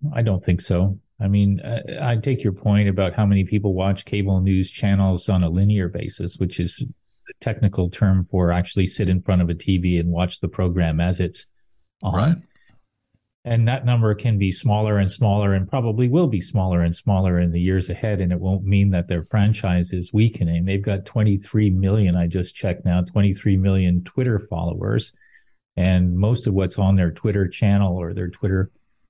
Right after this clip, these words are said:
Speaker 1: feed is clips from their various news programs. And so the, uh, the number of times in which their content gets played and spread to others and the number of people who are affected by it is massive,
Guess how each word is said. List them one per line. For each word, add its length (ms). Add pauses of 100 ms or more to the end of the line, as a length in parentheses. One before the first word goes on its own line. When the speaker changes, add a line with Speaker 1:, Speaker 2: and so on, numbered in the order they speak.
(140)
Speaker 1:
feed 380 (560)
is 140
clips 460 (160)
from 200
their 160
various 340
news 200
programs. 760 (120)
And 260
so 420
the, 400 (1040)
uh, 220
the 160
number 460
of 120
times 540
in 140
which 300
their 200
content 680
gets 340 (240)
played 500
and 160
spread 500
to 180
others 560
and 180
the 60
number 240
of 100
people 300
who 100
are 120
affected 500
by 260
it 100
is 200
massive, 500